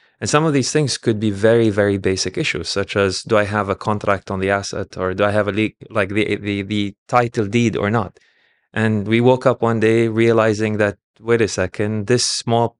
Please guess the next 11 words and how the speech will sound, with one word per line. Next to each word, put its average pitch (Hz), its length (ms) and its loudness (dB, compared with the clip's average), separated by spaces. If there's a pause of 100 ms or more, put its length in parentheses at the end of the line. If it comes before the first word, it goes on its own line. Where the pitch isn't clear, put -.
plot 113 260 2
of 110 140 -2
land 104 340 0
was 104 220 0
never 107 340 0
ours 104 440 2
<laughs> - 20 -4
and 104 100 -6
we 120 160 2
needed 110 360 -2
to, 104 200 0